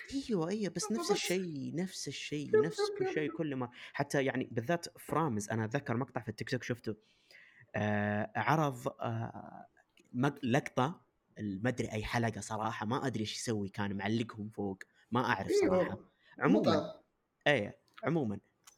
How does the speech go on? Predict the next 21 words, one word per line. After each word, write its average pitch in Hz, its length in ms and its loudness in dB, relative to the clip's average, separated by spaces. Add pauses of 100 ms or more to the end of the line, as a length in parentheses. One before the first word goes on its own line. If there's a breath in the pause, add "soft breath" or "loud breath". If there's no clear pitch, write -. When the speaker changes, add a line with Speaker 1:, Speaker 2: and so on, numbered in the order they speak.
(120)
Speaker 1:
آه، 113 440 2 (340)
لغى 135 500 4 (260)
الموسيقى 120 720 -2
حقت - 380 -10
رامز 95 500 -4 (360)
اللي 101 140 -2
يحطها. - 560 -6 (1200 soft breath)
و-، 123 80 2 (120)
ويوم، 123 440 0
يوم 113 220 2
لغاها، 110 680 0 (380)
صار - 260 -4
حرفيًا 120 840 -4
المشهد 110 540 -2
جدًا 135 340 -2
ممل 117 460 0
وما 104 180 0
فيه 123 180 -4
له 104 140 -2
أي 107 140 -2
حماس. - 580 -6